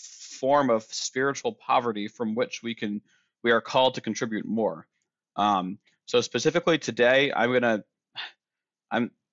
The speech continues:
this is kinda nerve-wracking, but I'm gonna, uh, make this call to my grandpa.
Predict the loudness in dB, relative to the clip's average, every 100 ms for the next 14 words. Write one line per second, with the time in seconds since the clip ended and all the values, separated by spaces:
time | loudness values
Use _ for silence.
0 | _ -8 -6 -6 -8 _ -4 -2 2 4
1 | 4 4 2 2 2 4 2 0 2 2
2 | 4 2 -2 _ _ _ _ _ -6 -4
3 | -4 0 0 0 0 -2 -2 -8